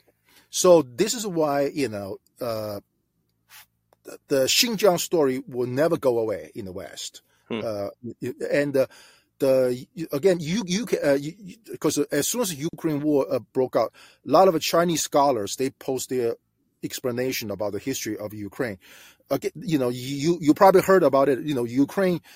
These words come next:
Speaker 1: used to be belong, part of it, west part, western part used to belongs to Poland, and then some belongs to U-, Romania. It's
Speaker 2: Right.
Speaker 1: Ukraine itself is never a country by itself.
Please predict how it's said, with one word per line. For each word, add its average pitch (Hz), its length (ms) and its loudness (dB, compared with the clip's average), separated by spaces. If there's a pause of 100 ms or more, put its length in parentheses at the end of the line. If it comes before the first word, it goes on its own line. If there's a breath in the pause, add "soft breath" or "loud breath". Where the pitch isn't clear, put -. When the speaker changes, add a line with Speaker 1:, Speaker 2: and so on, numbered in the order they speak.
(160 loud breath)
Speaker 1:
used 160 260 -2
to 156 80 -2
be 147 200 -2
belong, 131 320 0
part 185 280 4
of 139 100 4
it, 139 160 4
west 151 340 2
part, 160 200 -2
western 151 320 2
part 139 200 2
used 131 200 -6
to 131 60 -10
belongs 117 280 -4
to 123 80 -6
Poland, 117 500 -2 (440 soft breath)
and 123 160 -4
then 135 80 -2
some 147 240 -2
belongs 127 340 -2
to 127 220 -8
U-, 135 140 -4
Romania. 123 840 -2 (420 soft breath)
It's 190 220 -2
Speaker 2:
Right. 196 180 -2
Speaker 1:
Ukraine 208 600 2
itself 196 400 2
is 135 180 -2
never 190 340 2
a 156 80 0
country 156 540 -2
by 143 140 0
itself. 147 520 -4